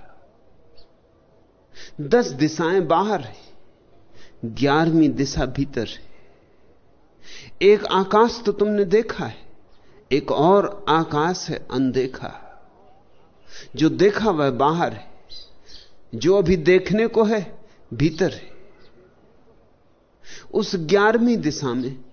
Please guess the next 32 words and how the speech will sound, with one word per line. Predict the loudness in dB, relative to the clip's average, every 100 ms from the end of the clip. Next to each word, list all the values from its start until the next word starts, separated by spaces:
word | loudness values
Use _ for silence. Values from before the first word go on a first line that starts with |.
| _ _ -4
उस | -2 -2
अंतर | 0 0 0 0 -2 -2
आकाश | -4 -2 -4 -4 -6 -10
में | -12 -14 -18 -20 -20 _ -16 -16 -6 0
अमृत | 2 4 2 0
झर | -4 0 0
रहा | 2 0 0
है, | -4 -10 -8
अभी | -4 0 0
झर | 0 -2
रहा | -2 -4 -4
है। | -8 -16 -18 -20 -20 -4
कमल | 0 2 2 0
खिल | 0 0
रहे, | 2 4 2 0 -8 -18 -20 _
अभी | -2 2 0
खिल | 0 -2 0
रहे, | -2 -2 -6 -12 -18 -20 _ _ _ -20 -20 -20 -20 -20 -18 -18 -8
लेकिन | -6 -2 0 0 2
तुम | 2
हो | 4 2
कि | 0 0
उस | -2 -2
तरफ | -2 -2 -4 -12 -2
पीठ | -2 -2 -6
किए | -2 -2
बैठे | -2 -4 -6 -10
हो। | -14 -16 -16 -14 -14 -16 -20 -20 _ -20 -20 -18 -18 -18 -8 -2
तुम्हारी | 2 4 4 4
आंखें | 2 2 0 0 0
दूर | 0 2
अटकी | 2 0 -4 -4 -4